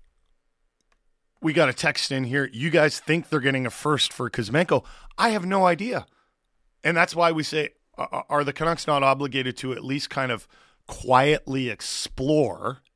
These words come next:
if you can do that? I don't even know if that's possible to quietly explore that, what they could get for Kuzmenko, if there's any appetite from other teams to add Kuzmenko. Because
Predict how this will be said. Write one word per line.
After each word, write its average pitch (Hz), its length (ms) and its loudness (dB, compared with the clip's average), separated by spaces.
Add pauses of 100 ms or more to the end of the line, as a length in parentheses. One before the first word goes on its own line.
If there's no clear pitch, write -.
if 127 160 -6
you 120 80 -8
can 101 160 -10
do 113 240 -4
that? 95 280 -4
I 104 40 -6
don't 95 120 -8
even 85 140 -14
know 80 100 -12
if 87 80 -16
that's - 180 -12
possible - 460 -8
to 92 180 -12
quietly 110 580 -2
explore 156 440 -2
that, 98 220 0 (420)
what 143 320 0
they 165 140 -2
could 131 260 -8
get 135 240 -2
for - 200 -10
Kuzmenko, 107 580 -6
if - 80 -10
there's 135 180 -4
any 139 340 -4
appetite 143 640 0 (360)
from 139 220 -6
other 139 200 -2
teams 135 400 -6
to 131 300 -6 (200)
add 165 500 6 (560)
Kuzmenko. 113 520 -6
Because 135 300 0